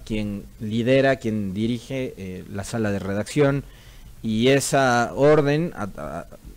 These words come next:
a la, al mismo tiempo, eh, digamos, está relacionada directamente con, eh, las disposiciones que los, los directores y los jefes editoriales y de información reciben de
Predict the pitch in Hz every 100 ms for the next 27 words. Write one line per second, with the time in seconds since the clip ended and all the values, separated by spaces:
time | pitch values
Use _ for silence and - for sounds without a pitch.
0 | - - - - 98 101 104 98 113 120
1 | 123 143 143 147 151 151 - 98 92 98
2 | 104 104 110 123 127 104 - 117 113 113
3 | 92 101 104 104 - 117 123 117 101 117
4 | 120 123 135 135 127 123 131 151 - 95
5 | 90 - - - - - - - 110 98
6 | 101 - 113 107 - 131 131 - 117 123
7 | 135 - 95 80 85 - - _ - 101
8 | 95 92 87 - 120 131 120 101 82 80
9 | 80 85 76 - - - - - 113 -
10 | 113 98 87 101 98 110 120 107 95 92
11 | 98 101 104 127 139 139 - 160 151 135
12 | 143 170 160